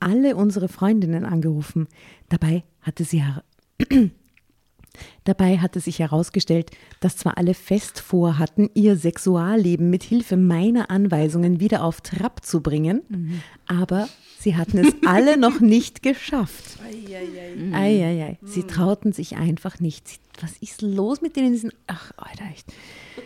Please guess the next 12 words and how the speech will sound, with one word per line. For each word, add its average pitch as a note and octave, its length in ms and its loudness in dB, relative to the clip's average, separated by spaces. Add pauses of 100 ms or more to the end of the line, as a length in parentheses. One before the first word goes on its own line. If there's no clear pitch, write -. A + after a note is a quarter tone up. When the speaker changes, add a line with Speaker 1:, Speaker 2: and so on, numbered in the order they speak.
(600)
Speaker 1:
Nun, G3+ 460 6 (580)
nachdem A3 460 2
sie A#3 120 0
von F#3 200 0
Claudia E3 580 0
gehört F3+ 500 0
hatten, E3+ 420 -4 (680)
wie G3 240 -2
ich - 200 -6
sie F#3 160 -4
gecoacht - 720 -2
hatte E3+ 360 -4